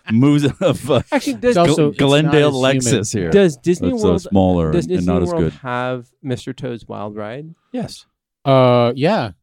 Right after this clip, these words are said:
Speaker 1: Yeah.
Speaker 2: Oh, I didn't know.
Speaker 3: Well, I think so. You know,
Speaker 1: Yeah.
Speaker 3: Disneyland could fit in Disney World's parking lot.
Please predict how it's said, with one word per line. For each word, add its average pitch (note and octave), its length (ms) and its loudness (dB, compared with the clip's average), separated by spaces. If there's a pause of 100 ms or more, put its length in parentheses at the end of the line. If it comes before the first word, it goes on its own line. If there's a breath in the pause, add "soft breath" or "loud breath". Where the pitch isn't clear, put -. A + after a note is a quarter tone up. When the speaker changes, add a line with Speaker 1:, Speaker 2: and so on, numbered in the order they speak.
(120)
Speaker 1:
Yeah. G2 100 -8
Speaker 2:
Oh, E3+ 240 -8
I F3+ 40 -20
didn't D3 160 -8
know. C3+ 40 2
Speaker 3:
Well, B2+ 400 0
I A2+ 180 -10
think D3 300 -14
so. F#2+ 340 -12
You D3+ 120 -4
know, D3 180 0
Speaker 1:
Yeah. E3+ 100 0
Speaker 3:
Disneyland D3 460 -4
could A2+ 160 -8
fit C3 220 -8
in A2+ 140 -14
Disney A2+ 280 -8
World's G#2+ 240 -8
parking F2 380 -12
lot. D#2 160 -20